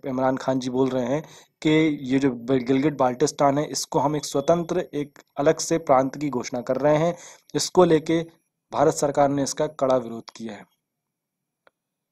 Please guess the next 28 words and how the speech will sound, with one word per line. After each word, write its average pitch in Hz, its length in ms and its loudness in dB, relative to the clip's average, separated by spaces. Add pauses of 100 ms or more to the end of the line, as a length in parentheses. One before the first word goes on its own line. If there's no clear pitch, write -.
(1080)
चलिए 143 200 4
आगे 151 200 6
बात 156 200 10
करते 170 260 8
हैं। 170 100 6
केंद्र 180 380 6
सरकार 175 420 12
ने 185 220 10 (800)
दिसंबर 180 440 10
जनवरी 175 400 8
में 165 100 2
दो 165 140 8
सप्ताह 175 300 8
का 165 160 6
शीतकालीन 156 580 2 (240)
अवकाश, 147 640 6
अ, 135 160 -2
सॉरी, 123 320 4
शीतकालीन 151 800 4
सत्र 165 420 2
आयोजित 139 380 0
करने 135 260 -2
की 139 120 -6
बात 127 260 -2
करी 131 180 0
है 131 60 -2
संसद 120 420 -4
में। 139 220 0